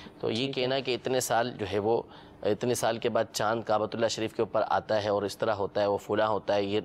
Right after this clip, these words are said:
Speaker 1: रोशनी निकलती है, वो निकलती है, इन चीज़ों की कोई हकीकत नहीं है। ऐसे एसएमएस आगे बढ़ाने की भी शरअन इजाज़त नहीं है।
Speaker 2: अच्छा, ठीक है, जज़ाकल्लाह। दूसरा हुजूर, आपने उम्र के मुतालिक इरशाद फरमाया, लोग सोचेंगे भी,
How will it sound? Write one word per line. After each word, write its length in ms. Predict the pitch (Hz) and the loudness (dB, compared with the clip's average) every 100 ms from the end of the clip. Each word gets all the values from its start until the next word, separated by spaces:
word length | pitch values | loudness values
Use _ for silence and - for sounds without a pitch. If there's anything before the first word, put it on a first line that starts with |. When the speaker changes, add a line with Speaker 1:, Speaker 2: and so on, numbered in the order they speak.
| 98 | 0
Speaker 1:
रोशनी 300 | 107 - 113 | -2 0 -4
निकलती 400 | 104 101 98 104 | 0 0 0 0
है, 60 | |
वो 80 | 104 | 0
निकलती 420 | 104 104 98 117 | 0 -2 -2 -2
है, 80 | 120 - - - - | -4 -6 -18 -20 -8
इन 160 | 135 143 | -2 0
चीज़ों 260 | 135 120 123 | 0 0 0
की 120 | 127 | -2
कोई 180 | 127 110 | 0 0
हकीकत 440 | 90 113 120 110 | 0 -2 -2 -4
नहीं 280 | 104 113 135 | -2 -2 -2
है। 60 | - 110 | -2 -2
ऐसे 260 | 120 - - | 0 -2 -2
एसएमएस 380 | 107 107 117 - | -2 -2 -2 -2
आगे 180 | 98 104 | -4 0
बढ़ाने 300 | 98 95 101 | 0 0 -2
की 120 | 107 | -4
भी 80 | 104 | -4
शरअन 340 | 107 95 135 - - - - | -2 -2 -2 -6 -20 -20 -10
इजाज़त 320 | 104 95 87 - | -4 -2 -2 -8
नहीं 140 | 90 87 | -12 -12
है। 140 | - | -12
Speaker 2:
अच्छा, 380 | - - - 156 - | -16 -16 -16 -14 -8
ठीक 260 | 147 143 | -6 -4
है, 80 | 147 | 0
जज़ाकल्लाह। 400 | 143 147 147 170 | 2 2 2 2
दूसरा 320 | 160 160 185 | 2 2 2
हुजूर, 180 | 175 180 | 4 6
आपने 200 | 165 165 | 4 2
उम्र 340 | - 165 180 | 0 2 2
के 120 | 175 175 | 2 2
मुतालिक 460 | 151 143 143 156 | 2 2 2 2
इरशाद 500 | 143 - 135 147 147 | -2 -4 -4 0 -2
फरमाया, 280 | 147 143 151 | 0 0 2
लोग 420 | 151 156 151 - | 4 2 0 -8
सोचेंगे 480 | - 139 135 165 156 | -4 -2 0 2 2
भी, 200 | 147 185 | 2 -2